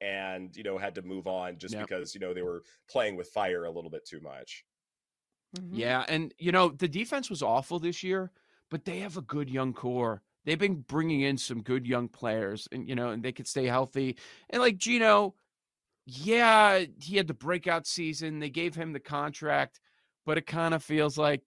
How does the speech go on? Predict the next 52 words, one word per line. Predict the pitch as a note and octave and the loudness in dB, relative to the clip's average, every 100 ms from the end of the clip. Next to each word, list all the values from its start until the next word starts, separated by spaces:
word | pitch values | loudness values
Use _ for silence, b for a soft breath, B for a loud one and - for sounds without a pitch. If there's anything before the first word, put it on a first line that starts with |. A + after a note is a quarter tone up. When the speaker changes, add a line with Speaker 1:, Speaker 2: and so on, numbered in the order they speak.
| _ | _
Speaker 2:
he's | - C3+ C3 A#2+ | -16 -8 -6 -8
holding | B2+ B2 B2 C3 C3 | -6 -4 -4 -6 -6
things | C3 B2 | -6 -4
over | B2 B2 C3 | -4 -4 -6
for | - C3 | -8 -8
the | |
next | G#2 G#2+ - | -6 -8 -12
guy, | - B2+ C3 D3+ D#3+ - | -6 -6 -6 -10 -16 -10
right? | A#2 B2 C3+ B B - | -4 -2 -4 B B 2
Um, | B2 B2 | 4 4
you | A#2 | 2
have | B2 A#2 | 0 0
some | C#3+ | -4
Speaker 1:
Mm-hmm. | G2+ | -2
Speaker 2:
talent | A#2+ B2 C#3+ | 0 2 2
on | C#3 C#3 | 2 2
the | C3+ | 0
out-, | B2 D3 - | 0 -2 -2
outside. | B2 C#3 - C#3 C#3 C3 | -4 -2 0 4 4 4
They've | A2 | -2
been | A#2+ G#2+ | -4 -6
working | A#2+ C3 D3 | -6 -6 -2
on | C#3+ C#3 | 0 0
the | C3 | 0
offensive | B2+ C3 - C#3 - C3+ | 0 -2 -4 -6 -6 -10
line. | A#2 C3 C#3+ D3 - b b | -2 0 0 -2 -8 b b
Like, | F3 - | -14 0
that's, | C4 - - - _ _ _ | 0 0 -16 -18 _ _ _
that's | - G#3+ | -12 -8
a | G#3+ | 0
good | F#3+ F#3+ | 0 0
base | C3+ D#3+ D#3+ | 0 0 -2
to | - | -8
work | C3 C#3 - | -4 -4 -4
with. | A2+ _ | -12 _
Like, | E3+ D3+ b b | -6 -6 b b
you | C3 A3+ | 2 4
walk | C4+ C#4 A3 | 8 8 8
in, | G3+ G3 G#3+ G#3 _ _ _ | 2 2 0 -8 _ _ _
and | F3 F3+ | -4 -2
even | G3 G#3 | -4 -2
though | F#3+ | -2
you | F3 D#3 | -2 -4
might | D3+ D#3+ - | 0 0 0
not | F3 D#3+ | -4 -2
have | D#3 | -4
the | C#3+ | 0
long-term | D3 D#3 D3+ C#3+ | 0 0 -2 -2
answer | C#3 C#3+ D3 | -2 0 -2
at | - | 0
quarterback, | C#3+ D3 C#3+ D3 _ B B B | 0 2 2 0 _ B B B
you're, | C3 B3 | -4 -4